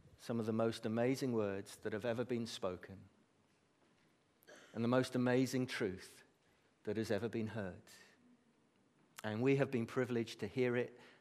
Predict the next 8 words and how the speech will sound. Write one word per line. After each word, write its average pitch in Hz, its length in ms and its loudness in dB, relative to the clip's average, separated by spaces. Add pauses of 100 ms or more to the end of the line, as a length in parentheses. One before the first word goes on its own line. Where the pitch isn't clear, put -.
(140)
today. 90 380 -4 (1700)
Let's - 200 -8
pray. 82 260 -8 (1900)
Father 135 360 6
God, 131 320 10
we 120 320 2
ask 120 400 2
that - 400 -2